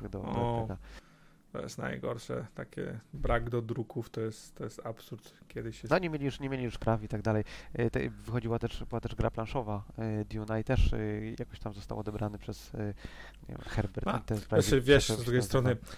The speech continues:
Speaker 2: jak na przykład podobizny Stinga być musiał ładować do takich gier, to nie dziwię się, że to mogło być problematyczne.
Speaker 1: Nie, nie, nie, bo to była licencja bezpośrednio.
Speaker 2: <laughs> Wiem, żartuję.
Speaker 1: Ale a, okej.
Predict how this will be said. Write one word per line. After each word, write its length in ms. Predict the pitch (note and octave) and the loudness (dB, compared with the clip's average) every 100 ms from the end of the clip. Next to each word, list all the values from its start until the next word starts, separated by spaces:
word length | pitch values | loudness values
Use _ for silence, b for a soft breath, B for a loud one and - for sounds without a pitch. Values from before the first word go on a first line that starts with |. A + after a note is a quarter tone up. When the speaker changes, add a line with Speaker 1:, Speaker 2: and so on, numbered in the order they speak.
| - | -4
Speaker 2:
jak 300 | A#2+ - - | -2 -2 -4
na 100 | A#2+ | -4
przykład 220 | A#2 B2 A2 | -2 -4 -4
podobizny 580 | - A#2 A#2+ A#2 B2 | -2 0 0 0 0
Stinga 420 | A#2+ - B2+ A#2 A#2 | 0 0 2 4 4
być 200 | A2+ B2 | 2 -2
musiał 320 | A#2+ - A2 | -4 -2 0
ładować 520 | A2+ A2 G#2+ A2 G#2 | 0 0 -2 -2 -2
do 100 | - | -6
takich 340 | - B2+ A#2+ | -8 -8 -6
gier, 200 | A2+ C3 | -2 -2
to 80 | C3 | -2
nie 180 | - E3+ | -2 -2
dziwię 280 | A#2+ A2+ G#2+ | -2 -4 -4
się, 120 | A2+ | -6
że 100 | G#2+ | -10
to 140 | - - | -10 -10
mogło 220 | - - | -10 -10
być 260 | C#3+ - - | -10 -12 -14
problematyczne. 840 | - - - - D#3 - - - - B B C3+ | -10 -6 -6 -6 -10 -12 -12 -14 -14 B B 6
Speaker 1:
Nie, 80 | |
nie, 100 | C3 | 8
nie, 120 | D#3+ B2 | 8 6
bo 100 | A2+ | 4
to 80 | |
była 140 | A2 A#2+ | 2 2
licencja 340 | A#2 B2 - | 2 4 6
bezpośrednio. 500 | - A2 A2 A#3 A#2+ G#3 | 4 4 2 2 0 -6
Speaker 2:
<laughs> 60 | - | 0
Wiem, 360 | G#3 F#3+ F3+ D3+ | 6 10 10 8
żartuję. 440 | C3 - - B2+ - - | 4 4 4 4 4 2
Speaker 1:
Ale 60 | - - - - - - B B - | 0 -4 -4 -4 -10 -12 B B -4
a, 200 | A#2 A#2 | 0 0
okej. 200 | - | -2